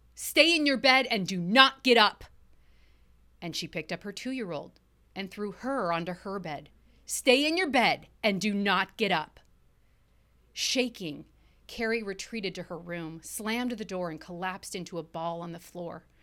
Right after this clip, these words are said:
She couldn't even hear the baby crying. She wailed, totally and utterly uncontrollably.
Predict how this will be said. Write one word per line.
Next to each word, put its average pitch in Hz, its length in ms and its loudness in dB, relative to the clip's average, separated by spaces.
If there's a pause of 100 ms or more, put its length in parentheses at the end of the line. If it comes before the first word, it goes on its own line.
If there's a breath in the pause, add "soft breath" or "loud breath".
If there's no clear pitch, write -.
(480 soft breath)
She - 180 -6
couldn't 247 260 -2
even 180 200 -4
hear 170 240 -8
the 156 80 -10
baby 156 260 -8
crying. 160 440 -16 (2000)
She - 280 -4
wailed, 175 800 -4 (420)
totally 285 880 -4
and 185 200 -6 (120)
utterly 226 720 -4
uncontrollably. 185 1300 -8